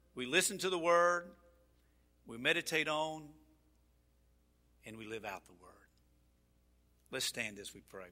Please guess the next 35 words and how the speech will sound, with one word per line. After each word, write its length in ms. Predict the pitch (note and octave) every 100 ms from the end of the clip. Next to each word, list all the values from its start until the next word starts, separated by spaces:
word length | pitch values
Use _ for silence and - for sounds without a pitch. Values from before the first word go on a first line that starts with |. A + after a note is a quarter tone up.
| - _ _ - - - - - -
Lord, 180 | D3+
we 80 | D3+
thank 320 | D3 E3 D#3
you 80 | D3+
so 400 | C3 - - E3
much 380 | D#3+ D#3 C#3+ -
for 100 | C3+
the 80 | B2
gift 400 | A#2+ C#3+ C3+ C3+
of 80 | -
salvation 680 | C#3+ C3+ C3+ C#3 C3+ C#3 B2
through 120 | C3+
your 160 | C3
Son, 360 | B2+ - B2+ B2
Jesus 440 | B2 C3+ B2+ A#2
Christ. 520 | - A#2+ A#2 A#2 - - _ _ _ _ _ _ _ _ _ _ _ _
I 80 | B2+
thank 280 | - F3+ D#3+
you, 80 | D#3
Lord 220 | D#3+ D#3
Jesus, 480 | B2+ D#3+ D3 C#3 -
for 160 | -
the 100 | C3+
men 460 | C3 C#3 D#3 D3+ C#3+
and 180 | C3+ C3+
women 540 | D3+ D#3+ D3+ C3+ B2+
and 280 | C#3 C#3 B2+ - -
families 720 | - F3 F#3+ F3+ D3 C3+ A2+ A#2
that 140 | C#3+
were 120 | C#3
willing 360 | C3 D#3+ E3 C#3
to 80 | B2+
give 360 | B2 D#3 E3
their 180 | D3+ D#3+
life 440 | D3 C#3+ C#3 A#2+